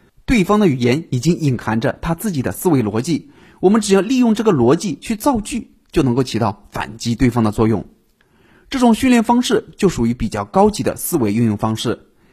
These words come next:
因为我们首先要拆解对方的逻辑，然后才能够去仿造。有这么一个故事：某国的总理大臣在妻子刚刚去世后，有一天面对记者时，被某个女记者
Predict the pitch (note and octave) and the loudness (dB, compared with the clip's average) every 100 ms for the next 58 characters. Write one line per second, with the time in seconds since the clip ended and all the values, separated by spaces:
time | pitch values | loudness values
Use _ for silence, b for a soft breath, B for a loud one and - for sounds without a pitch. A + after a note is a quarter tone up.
0 | b b B2 B2 A2+ B B2 D#3 - A#2 | b b 0 2 0 B 0 0 2 0
1 | A#2+ F#3+ E3 - - A#3+ A3 A2+ F2+ A#2+ | 2 0 0 -2 -2 -2 -2 -2 -2 -2
2 | A#2 A2+ F#2+ A#2+ F3 - b b - G#2 | -2 -2 -2 -4 -4 -8 b b -6 -2
3 | A#2+ G#2 B - A2+ A2+ A#2 C3 G#2+ - | 0 -2 B -8 -6 -2 0 0 -2 -2
4 | - G#2+ G2+ - E3 - - _ _ _ | -8 -6 -6 -2 -2 -2 -18 _ _ _
5 | _ _ _ _ _ _ C#3 B2 B3 A3+ | _ _ _ _ _ _ 0 2 2 0
6 | D#3 A#2 A#2+ A2 A2+ - b b b F3 | 0 0 -2 -2 -6 -8 b b b 4
7 | D#3 C#3+ F3+ F#3+ - G#3 F#3 G3 F#3 C#3+ | 4 4 2 2 0 0 0 -2 -2 -4
8 | A#2+ - _ - B2+ - C#3+ C3+ A2+ F#2 | -6 -8 _ -6 -6 -4 -4 -4 -2 -4
9 | A2+ B2 C3 - C#3+ - B2+ A#2 - b | -2 0 0 0 -2 -2 0 0 -2 b
10 | b b F#3 G3+ A#3 A3 - - A#3 A3 | b b 2 2 0 -2 -6 -4 -2 0
11 | A3 G#3 D4 G#3 A#2 - G2 G2+ - _ | -2 0 0 2 0 0 -8 -10 -12 _
12 | - A#3+ F3 A#2 F#3 F3 B2+ G2 A#3+ G#3 | -2 2 4 4 4 4 4 0 -4 -2
13 | B2 F2 | -2 -4